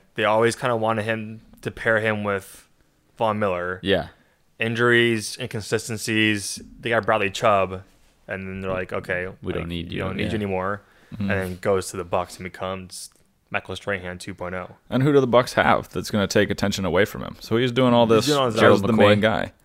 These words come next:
Speaker 1: No, he's on, he was on the Panthers this year.
Speaker 2: Oh, that's
Speaker 3: Yeah.
Speaker 2: right.
Speaker 1: Yeah. So it, it was. Oh, and Dad and, and, uh, Sue.
Speaker 2: Oh, they
Speaker 3: Yeah.
Speaker 2: did have Sue.
Speaker 1: So, like,
Speaker 2: That's
Speaker 1: I mean,
Speaker 2: right.
Speaker 1: not
Speaker 2: They
Speaker 1: saying that he's
Speaker 2: switched
Speaker 1: any
Speaker 2: that.
Speaker 1: good. We
Speaker 2: <laughs>
Speaker 1: just shat on him for two minutes, but I mean, I think he's not a four, nineteen sack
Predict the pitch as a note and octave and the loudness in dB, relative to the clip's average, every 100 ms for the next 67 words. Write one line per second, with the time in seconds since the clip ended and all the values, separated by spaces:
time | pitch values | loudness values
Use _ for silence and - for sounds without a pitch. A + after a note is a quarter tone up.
0 | _ D3+ C3+ C3 C3 D3 E3 C3 G2+ - | _ -4 -2 -2 -4 -6 -6 -6 -8 -8
1 | C#3+ C3 G2 F#2 G2 G2+ - _ _ - | -8 -8 -10 -10 -10 -12 -14 _ _ -8
2 | C3+ A#2 - G2+ A2 G2 - _ - F#2 | -6 -6 -6 -2 -2 -4 -10 _ -12 -12
3 | E2+ - G2+ G#2 E3 F3 A#3 - - B2+ | -12 -8 -4 2 4 6 4 2 -2 2
4 | B2 G#2+ A#2 A2+ B2+ A2+ A#2 A#2 A#2 A2+ | 4 6 4 4 0 -2 -4 -4 -2 0
5 | A2 - F3+ A2+ F#2+ - _ _ _ _ | -2 2 2 2 -2 -14 _ _ _ _
6 | _ - A#2+ A#2+ D3 B2+ G#2 - G2+ F#2 | _ 2 4 6 4 2 0 -2 2 8
7 | B2+ A#2 B2 A#2 F#2 - - C3 A2 A#2+ | 8 8 6 6 6 6 8 6 6 6
8 | A2+ F2 A#3 F#3+ A2+ A#2 - - F3 - | 6 10 10 10 8 6 4 2 2 4
9 | D#3 C#3+ B2 G2+ F2+ G2+ G2 - - G2+ | 6 6 6 2 -2 -2 -2 -4 -4 -2
10 | F#2 G#2 - A2+ G2 G2 - _ _ _ | -2 -4 -4 0 0 0 -4 _ _ _
11 | _ - F#3+ C3+ A2+ G2+ - _ - F3 | _ -14 -4 0 0 -2 -12 _ -2 0
12 | G3+ F#3+ F3+ D3+ B2+ B2 A#2 - - _ | 2 0 0 -2 2 4 4 0 -12 _
13 | - G#2+ - A#2+ - A#2+ A#2+ B2 A2 A#2 | -12 -8 -2 -2 0 0 2 -2 -2 0
14 | A#2 - | 0 -2